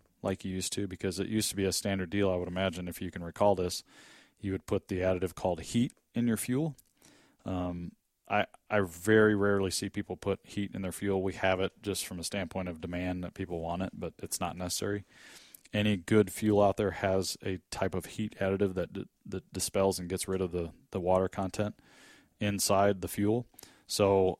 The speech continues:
I, honestly, I cannot tell you the last time we ever had water in fuel lines at all, and we had to do a correction or a repair on a vehicle because of that. It's been years because of that. So with that said, that's the, the reason for s-,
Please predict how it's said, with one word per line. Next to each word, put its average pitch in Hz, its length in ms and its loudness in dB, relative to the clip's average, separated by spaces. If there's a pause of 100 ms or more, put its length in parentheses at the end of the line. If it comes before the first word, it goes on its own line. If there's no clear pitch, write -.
I, 117 200 0 (640)
honestly, 120 460 4
I 107 100 2
cannot 104 300 0
tell 110 100 2
you 98 60 2
the 90 80 -2
last 92 240 2
time 92 160 -4
we 90 100 -4
ever 90 140 -2
had 90 160 -2
water 87 400 -2 (340)
in 90 360 -6
fuel 95 240 0
lines 82 400 -6 (500)
at 92 180 -2
all, 85 380 0 (180)
and 101 100 -6
we 92 100 -4
had 95 120 -2
to 87 60 -12
do 87 140 -2
a 85 60 -4
correction 95 500 -2
or 87 140 -6
a 87 40 -6
repair 85 460 -6
on 87 80 -6
a 85 40 -8
vehicle 87 300 -6
because - 400 -6
of 85 60 -12
that. 85 180 -8 (500)
It's - 160 -6
been 98 220 0
years 95 840 0 (260)
because 90 320 -6
of 82 80 -14
that. - 180 -10
So 90 260 -2 (800)
with 110 140 2
that 135 220 10
said, 104 260 4
that's - 360 4 (280)
the, 117 140 4
the 107 180 2
reason 120 300 6
for - 120 -2
s-, - 120 -2